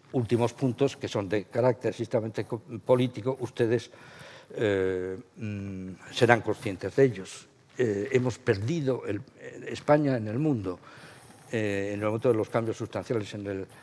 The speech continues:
la escena mundial. La, un ejemplo de ello es la Comunidad Iberoamericana de Naciones, eh, que inició Felipe González y después, eh,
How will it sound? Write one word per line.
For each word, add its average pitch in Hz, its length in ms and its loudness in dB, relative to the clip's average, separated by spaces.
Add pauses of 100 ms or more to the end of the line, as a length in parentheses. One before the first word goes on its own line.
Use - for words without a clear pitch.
(160)
la 101 100 -8
escena 107 240 -4
mundial. 120 320 8 (100)
La, 104 260 2 (540)
un 113 240 -4
ejemplo 120 340 2
de 117 60 2
ello 135 120 6
es 120 60 0
la 120 120 8
Comunidad 107 480 4
Iberoamericana 107 720 2
de 107 100 2
Naciones, 123 600 -4 (560)
eh, 98 460 2 (100)
que 104 80 -2
inició 95 480 0
Felipe 107 360 -2
González 117 640 6
y 92 100 -6
después, 110 560 -8
eh, 95 200 -8